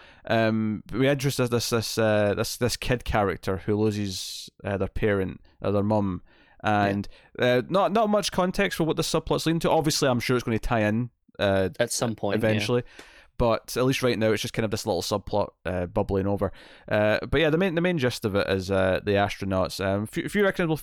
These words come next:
Speaker 1: recognizable faces in there. Joel Kinnaman is, plays Edward Baldwin, who is kind of the main, probably the closest thing we have to a main character. And also his <laughs> wife is Patty Spivot from The Flash. Uh,
Speaker 2: Yeah.
Speaker 1: who's, uh, what's her name?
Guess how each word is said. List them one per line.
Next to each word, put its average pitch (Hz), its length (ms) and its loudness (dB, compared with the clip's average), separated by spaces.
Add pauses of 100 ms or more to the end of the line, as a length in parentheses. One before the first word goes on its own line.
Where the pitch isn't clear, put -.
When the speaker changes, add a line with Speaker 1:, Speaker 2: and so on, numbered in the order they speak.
Speaker 1:
recognizable 139 440 0
faces 143 340 0
in 147 100 2
there. 143 140 2
Joel 143 220 0
Kinnaman 131 420 0
is, 113 120 -2
plays 117 440 -2
Edward 110 360 0
Baldwin, 123 460 2
who 110 180 -2
is 104 120 0
kind 107 160 2
of 98 40 0
the 101 60 -2
main, 104 480 0
probably 135 160 0
the 113 60 -2
closest - 260 -4
thing 113 80 0
we 104 80 0
have 101 100 0
to 95 80 -2
a 95 40 0
main 104 200 0
character. 113 520 0 (560)
And 107 480 2
also 117 320 2
his 110 200 0
<laughs> 107 60 -2
wife 117 320 2
is 117 100 0
Patty 110 300 0
Spivot - 400 -2
from 113 120 -6
The 107 60 -2
Flash. 104 600 0
Uh, 92 360 0 (200)
Speaker 2:
Yeah. 110 300 -6
Speaker 1:
who's, 107 200 -2
uh, 95 460 2
what's 107 200 -8
her 95 100 -2
name? 87 320 -6